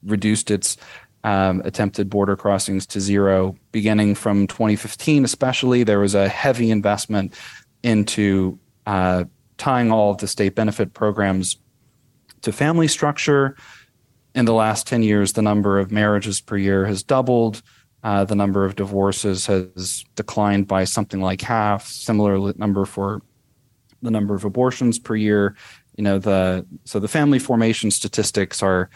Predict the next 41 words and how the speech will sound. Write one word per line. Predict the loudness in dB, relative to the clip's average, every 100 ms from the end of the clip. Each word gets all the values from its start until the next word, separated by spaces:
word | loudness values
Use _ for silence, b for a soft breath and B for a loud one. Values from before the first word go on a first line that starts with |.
| B B -8
going | 0 2 4 4
in | 4
the | 4
other | 2 2
direction. | 2 0 0 2
And, | 4 4 2 -2
uh, | -6 -6 -6
as | 0 2 4
you |
know | 4 2
from | 2 0
being | 2 4
here, | 4
you | 2 0
can, | -2 -4
you | -6
can | -4
feel | 2 2 4
in |
the | 4 4
air | 4 2
that | -2
it's | -6
a | -10
family-friendly | -4 0 2 0 0 0 2
city. | 0 0 2 2 0 B B B B _
Um, | -2 0 2
so | 2 2
it | 2
shows | 2 2 2 2
that, | 2 2 2 -4 _
you | -8
know, | -4 -4 -6 _ _ _
it | 2
is | 2 4
a |
modern | 4 4 2 0
country. | 0 -4 -2 -2 -2 -2 -10 -6
It's | -4 -2
economically | -2 0 0 0 0 -2
successful. | -4 -4 -2 -2 -2 0 0